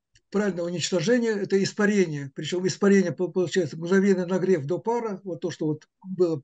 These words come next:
про, про, про цепочку и там про браслет, который был описан. Но она, поскольку она имеет электрический заряд, она может выступить и воровкой. То есть она может к себе прицепить этот предмет и утащить.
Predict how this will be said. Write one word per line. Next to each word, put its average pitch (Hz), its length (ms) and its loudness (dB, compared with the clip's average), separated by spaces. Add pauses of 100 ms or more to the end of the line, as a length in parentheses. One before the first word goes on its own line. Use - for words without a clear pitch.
(180)
про, 170 180 -2
про, 160 200 -6
про - 220 -6
цепочку 190 720 -2
и 160 220 -2
там 151 240 -6
про 160 160 -6
браслет, 180 580 -2
который 175 320 -4
был 165 160 -4
описан. 139 400 -8 (540)
Но 196 280 0
она, 226 300 4
поскольку 214 440 0
она 202 200 0
имеет 202 240 0
электрический 196 480 -4
заряд, 170 420 0 (680)
она 202 240 -2
может 233 240 -2
выступить 208 440 -4
и 208 200 -4
воровкой. 175 680 -2 (1400)
То 175 80 -2
есть 165 120 -2
она 240 180 2
может 214 340 0
к - 20 -18
себе 202 340 -2
прицепить 196 540 -2
этот 180 200 -4
предмет 240 480 0
и 220 100 -8
утащить. 196 640 -6